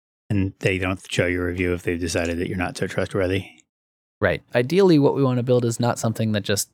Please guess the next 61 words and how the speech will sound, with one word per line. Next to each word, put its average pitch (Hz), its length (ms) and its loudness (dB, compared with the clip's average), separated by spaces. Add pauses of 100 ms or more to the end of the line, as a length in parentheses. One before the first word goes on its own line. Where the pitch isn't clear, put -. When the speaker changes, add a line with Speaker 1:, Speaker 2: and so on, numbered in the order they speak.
(140)
Speaker 2:
quietly 92 520 0
ignores 92 440 -4
everything 92 400 -6
you 87 80 -4
do, 90 340 -2
though 95 280 -6 (100)
if 98 160 -8
we 98 100 -6
have 117 260 0
to, 104 120 -4
then, 95 340 -6
then 98 120 -6
that's 95 220 -6
what 67 100 -4
we'll 98 100 -4
do. 101 240 0
What 87 200 -4
we'd 104 120 -4
like 143 220 2
to - 100 -10
do 117 140 0
is 98 160 -2 (300)
teach 117 200 -2
you, 90 220 -8 (160)
teach 110 220 -6
you 107 80 -2
what 104 160 -4
you're 98 80 -6
doing 95 200 -2
wrong 92 320 0
and 87 160 -4
teach 95 200 -6
you 92 60 -4
how 90 40 -4
you 90 120 -6
can 90 120 -8
do 92 120 -4
it 80 80 -8
better. - 300 -6 (380)
Speaker 1:
Yeah. 95 200 0 (360)
Speaker 2:
Um, 90 200 -4
so 101 140 -2
we'd 107 140 2
like 156 160 6
to - 80 -10
be 117 80 2
able 101 140 2
to 98 60 0
say, 101 280 4
"Hey, 104 400 2
you're 95 300 -4
just 95 280 -4
approving 101 420 0
everything. 87 520 -4
You 90 120 -6
should 95 440 -6
probably 92 500 -4
reject 90 420 -6
in 90 120 -8
these 87 340 -8
circumstances." - 800 -8